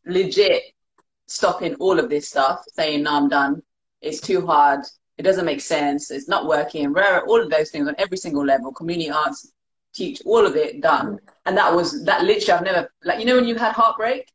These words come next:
Speaker 1: it felt like heartbreak, like, legit. I had to really convince my life. It was horrible. So that was a valley, uh, as in the low thing.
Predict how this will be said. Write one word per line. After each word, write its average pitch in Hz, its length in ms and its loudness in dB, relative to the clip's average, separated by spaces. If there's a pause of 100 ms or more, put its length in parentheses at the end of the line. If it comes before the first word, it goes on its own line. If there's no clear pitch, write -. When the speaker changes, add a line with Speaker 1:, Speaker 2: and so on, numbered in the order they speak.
(180)
Speaker 1:
it 175 80 -20
felt 190 180 0
like 165 140 0
heartbreak, 170 420 0
like, 151 140 -4
legit. 170 420 0
I - 40 -6
had - 160 -8
to 170 80 -10
really 196 180 -4
convince 185 480 -4
my 165 140 -2
life. 156 340 2 (420)
It 180 60 -6
was 180 160 -4
horrible. 139 280 2
So 165 100 -4
that 170 120 2
was 156 120 -6
a 147 60 -4
valley, 143 360 0 (640)
uh, - 220 0 (100)
as 147 140 -2
in 143 120 -2
the 139 80 0
low 147 220 0
thing. 143 300 -10